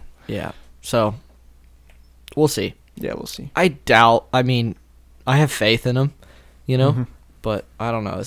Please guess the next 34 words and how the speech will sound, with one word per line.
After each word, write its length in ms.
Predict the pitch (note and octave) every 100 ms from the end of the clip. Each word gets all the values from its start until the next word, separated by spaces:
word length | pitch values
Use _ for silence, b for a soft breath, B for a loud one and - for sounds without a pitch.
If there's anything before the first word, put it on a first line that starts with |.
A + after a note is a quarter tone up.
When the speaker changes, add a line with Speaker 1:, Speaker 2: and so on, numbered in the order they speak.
| -
Speaker 1:
I'm 100 | B2
still 260 | - D3
a 40 | C#3
little 440 | A#2+ A#2+ A#2+ A2+
worried, 300 | G2 G2+ F#2 -
but 160 | B2 -
I 140 | D3 D#3
think 100 | C3+
it'll 140 | G#2+
be 60 | F#2
fine. 220 | - - - b b b - - - - - - - - - - -
Uh, 380 | A#2+ A#2 A2 A2+ B2
do 100 | C3+
you 80 |
think, 340 | F3+ G#3 - b b b b b b b b b b - -
do 80 |
you 80 | B2+
think, 320 | E3+ E3+ - -
uh, 260 | B2 A#2+
the 140 | G#2+ G#2+
rock 560 | G#2+ A2 A2+ A#2+ - -
and 180 | G#2+ G#2
the 360 | G2 G2 G#2+ - -
water 680 | A2 G#2+ A2 A2 G#2 G#2 A#2+ -
and 180 | F2+ G2+
the 200 | F#2+ - - - -
clouds, 640 | - - G#2 G#2+ A2 G#2+ -
is 120 | A#2
that, 240 | B2+ D3 A#2+
do 80 | C3
you 60 |
think 120 | C#3+
that's 200 | C#3+ -
Mysterio? 640 | A#2+ - C#3 D#3 F3 F3+